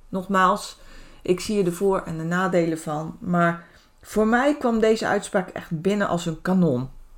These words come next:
En ik dacht: "Ja, tuurlijk, daar zit hem, daar zit hem de kracht. Gebruik je energie om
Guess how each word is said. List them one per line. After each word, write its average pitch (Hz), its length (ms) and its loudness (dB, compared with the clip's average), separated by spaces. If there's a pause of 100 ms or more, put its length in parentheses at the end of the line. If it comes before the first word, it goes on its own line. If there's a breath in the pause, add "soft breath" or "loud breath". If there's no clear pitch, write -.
(720 loud breath)
En 190 440 4
ik 175 180 -6
dacht: - 300 -6
"Ja, 240 500 -2 (320)
tuurlijk, 523 500 0
daar 320 320 0
zit 311 240 0
hem, 277 200 -2 (460 soft breath)
daar 269 380 2
zit 240 200 -2
hem 214 120 2
de 180 120 2
kracht. - 480 -4
Gebruik 233 580 0
je - 140 -6
energie 226 840 4 (680 soft breath)
om 240 400 6